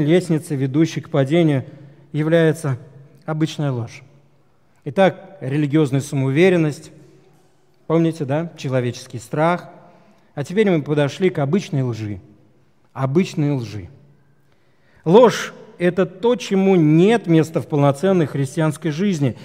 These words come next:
Это опасно, это всегда на грани фола, это всегда приводит к закрытости. И мы читаем вместе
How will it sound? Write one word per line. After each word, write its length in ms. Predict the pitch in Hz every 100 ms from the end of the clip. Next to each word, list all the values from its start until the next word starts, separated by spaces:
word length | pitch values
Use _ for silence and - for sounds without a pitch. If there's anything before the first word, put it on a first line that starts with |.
| - -
Это 240 | 185 190
опасно, 420 | 170 202 220 214
это 180 | 170 180
всегда 440 | 151 - 160 196 202
на 140 | 175
грани 300 | 156 175 170
фола, 360 | 156 220 208 175
это 160 | 147
всегда 400 | 143 - 151 185
приводит 540 | - 156 151 170 151 127
к 40 |
закрытости. 840 | 120 151 - 156 170 139 - - - - _ _ _ _ _ _
И 80 | 156
мы 100 | 202
читаем 420 | 226 - 269 220
вместе 640 | 175 196 226 220 190 151